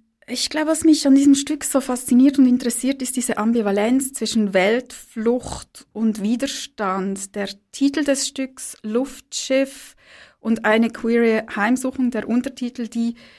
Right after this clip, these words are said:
die zeichnen das ja vor, die zeigen ja diese Mehrdeutigkeit. Und ich habe mich gefragt, ist die Bühne hier eher ein Escape Room aus dieser tristen Gegenwart oder mehr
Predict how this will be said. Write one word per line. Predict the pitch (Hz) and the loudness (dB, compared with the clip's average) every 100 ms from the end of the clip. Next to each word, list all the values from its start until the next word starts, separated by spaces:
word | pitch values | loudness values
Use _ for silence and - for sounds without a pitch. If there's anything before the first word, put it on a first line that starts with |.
| _ _ - | _ _ -12
die | 220 | -10
zeichnen | - 196 233 233 | -2 0 4 2
das | 220 - | 2 -2
ja | 214 | -4
vor, | - 233 | 0 0
die | 226 202 | 0 -4
zeigen | 202 208 220 | -6 -2 -2
ja | 202 | -4
diese | 208 208 196 - | -8 -8 -10 -16
Mehrdeutigkeit. | - - 214 214 233 233 202 196 196 226 - 208 185 185 185 | -10 -4 -2 0 0 0 -2 -2 -4 -10 -8 -4 -2 -2 -6
Und | - 208 202 202 - - - - _ | -4 -2 -2 -6 -18 -20 -20 -20 _
ich | 233 254 | -6 -2
habe | 233 | 0
mich | 233 | 0
gefragt, | 240 - 220 233 | -2 0 0 0
ist | - - | -6 -8
die | 214 | -6
Bühne | 226 233 | 0 0
hier | 220 226 220 | 2 -2 -2
eher | 214 233 - | 0 0 0
ein | 202 208 208 | -2 -2 -4
Escape | 196 - 196 202 277 - | -8 -6 -2 -2 -2 -2
Room | 302 320 320 320 | 0 4 4 2
aus | 214 214 | 0 -6
dieser | 226 233 233 _ _ | -6 -6 -8 _ _
tristen | - 233 247 - 262 247 247 240 233 | -6 -4 -4 -4 0 2 2 2 0
Gegenwart | 226 247 269 226 226 233 233 - | 0 4 2 4 2 2 -2 -4
oder | 220 220 214 | -4 -4 -4
mehr | 214 214 233 254 254 | 0 0 0 -2 -2